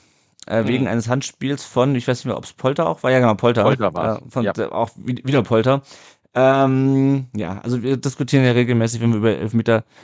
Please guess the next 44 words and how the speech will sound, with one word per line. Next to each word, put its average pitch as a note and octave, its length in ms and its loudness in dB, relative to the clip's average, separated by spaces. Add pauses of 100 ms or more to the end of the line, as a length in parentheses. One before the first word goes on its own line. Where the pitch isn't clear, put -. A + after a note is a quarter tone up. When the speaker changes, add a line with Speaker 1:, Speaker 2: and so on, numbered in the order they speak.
(100)
Speaker 1:
diskutieren, A#2 440 0
auf G2+ 120 -2
zwei A2 220 2
Schienen. A#2+ 320 -2
Einmal, A2+ 480 0
äh, G#2+ 220 -2
würden A2 240 -2
wir B2 100 -2
den D#3 160 0
geben C#3+ 280 0
und - 140 -4
einmal A#2 300 2
war's, A2 360 -2
war G#2+ 220 0
der G#2+ 120 0
Elfmeter, G#2+ 600 0
oder A2 160 2
war A2 80 4
die, G#2+ 200 -2
äh, G2 100 0
nicht G#2+ 280 -6
Elfmeter, G2 360 -2
die G#2 200 -12
V G#2+ 200 0
A G#2 40 2
R-Entscheidung, G#2 440 0
also G2+ 120 -4
war G#2 60 0
das G2 140 -4
Handspiel A2 340 0 (400)
Speaker 2:
Mhm. A2 220 -10
Speaker 1:
regel-, A#2 480 4 (100)
regelkonform, G#2 1040 4
die, F#2 300 0
äh, F2 320 -8
dass F#2 180 -6
es, G2 240 -8
dass - 240 -10
es F#2+ 120 -8
abgepfiffen G2 500 0
wurde. F#2+ 200 2
Wie G#2 80 2
siehst G#2 240 -4
du's? G#2+ 280 0